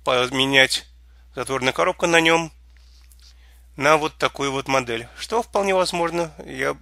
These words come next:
рассмотрю, как только эти вещи будут доступны. Посмотрим вот разные варианты. Соответственно, для семнадцатого Глока есть вариант со стандартными прицельными приспособлениями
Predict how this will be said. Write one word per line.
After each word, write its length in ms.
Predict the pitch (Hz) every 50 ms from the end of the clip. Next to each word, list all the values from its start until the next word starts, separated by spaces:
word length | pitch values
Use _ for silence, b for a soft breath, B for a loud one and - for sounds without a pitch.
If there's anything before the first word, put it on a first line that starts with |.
| - - - - - - -
рассмотрю, 600 | - 127 123 - - - 127 135 - - 190 185
как 160 | - - 135
только 260 | - - 143 139 - 135
эти 160 | 117 - 127
вещи 400 | 117 127 139 - - - 143 - b b b b b b b b b b b b b -
будут 300 | 120 123 127 123 123 117
доступны. 540 | 120 123 123 - - 127 107 - 113 113 - - - b b b b b b b b
Посмотрим 460 | 190 170 - 214 214 214 208 196 180 165 -
вот 200 | 160 139 135 - - - - - - -
разные 380 | - - 127 127 120 123 120 113
варианты. 500 | 117 139 160 190 208 214 - 208 190 - - - - - - - - - - - - - - - - - - - - - - - - - - b b b b b b b b
Соответственно, 460 | b - - 139 143 143 135 147 156 -
для 40 |
семнадцатого 460 | - 202 196 196 190 - - 185 175 160
Глока 320 | 151 160 170 - - 165
есть 500 | 143 131 131 139 135 - - - - - - - - - - - - - - - - - - - - - - - - -
вариант 420 | - 123 127 131 131 131 127 127
со 140 | - - -
стандартными 680 | - - 135 139 165 190 196 - - 185 185 185 180 175 -
прицельными 380 | - - - - - 165 160 160
приспособлениями 920 | - - - - - 160 - 165 151 147 156 156 151 151 147 147 147 135